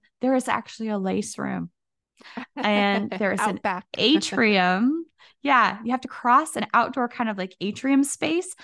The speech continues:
Speaker 1: to go into yet another room at Makuba where all the lace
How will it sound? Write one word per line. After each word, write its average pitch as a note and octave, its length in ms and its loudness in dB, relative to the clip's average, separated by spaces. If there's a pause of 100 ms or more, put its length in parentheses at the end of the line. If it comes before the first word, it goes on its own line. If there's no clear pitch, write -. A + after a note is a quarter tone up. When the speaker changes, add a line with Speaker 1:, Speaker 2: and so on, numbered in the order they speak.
(180)
Speaker 1:
to A#3+ 80 -2
go B3 180 2
into B3 260 -2
yet A#3+ 320 -2
another A3 720 0
room B3 580 -2
at G3+ 140 -4
Makuba G3+ 580 0 (320)
where - 160 -2
all G#3 120 2
the F#3 120 -2
lace F3 640 -6